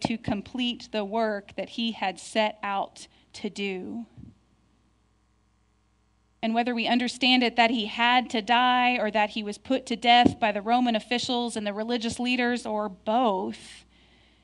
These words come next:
he died on the cross and had victory over it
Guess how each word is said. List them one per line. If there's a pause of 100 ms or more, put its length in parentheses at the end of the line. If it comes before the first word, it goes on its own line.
(580)
he
died
on
the
cross (600)
and
had
victory
over
it